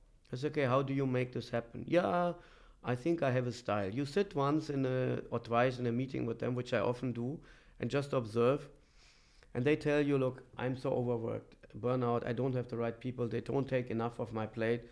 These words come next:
And sometimes when they allow me, I even record the meetings. And then I share them. I say, "Look, this is how you talk. This is how you reacted to this idea.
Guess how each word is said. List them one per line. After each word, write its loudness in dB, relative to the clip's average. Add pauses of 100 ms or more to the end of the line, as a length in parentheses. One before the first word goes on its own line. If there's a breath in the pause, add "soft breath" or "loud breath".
(1600 loud breath)
And 2
sometimes 6
when 4
they 4
allow 4
me, 2
I 2
even 0
record 0
the -6
meetings. -8
And -2
then 4
I 4 (1400)
share 0
them. -2
I -2
say, -6
"Look, -4 (1000)
this -4
is -6
how -2
you -4
talk. -6 (1120)
This -6
is -8
how 0
you 0
reacted -4
to -8
this -8
idea. -6